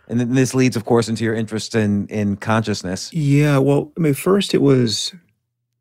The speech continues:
Speaker 2: there, there were really two variables. One was I, I, I knew I wanted to be a writer, but at that point I th-, I thought I wanted to write novels. So, and, you know, if you're, if you're writing fiction,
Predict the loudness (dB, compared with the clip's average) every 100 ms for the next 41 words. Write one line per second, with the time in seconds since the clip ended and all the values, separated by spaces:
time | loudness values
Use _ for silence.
0 | _ _ _ _ _ _ 0 2 2 2
1 | 2 4 2 0 2 4 4 2 -2 -2
2 | 0 2 4 4 2 0 -2 -8 -6 -6
3 | -4 0 4 4 4 2 2 0 -2 -2
4 | -2 2 2 2 2 4 2 0 -4 _
5 | _ _ _ _ -2 0 0 0 0 0
6 | 0 -6 -10 -4 0 2 2 0 0 0
7 | 2 2 0 0 0 0 -4 -6 -10 -10
8 | -8 -2 0 0 -2 -6 -8 -6 -4 -6
9 | -8 _ _ -16 -10 -8 -6 -6 -6 -8
10 | -4 -2 0 0 0 0 -2 0 -2 -2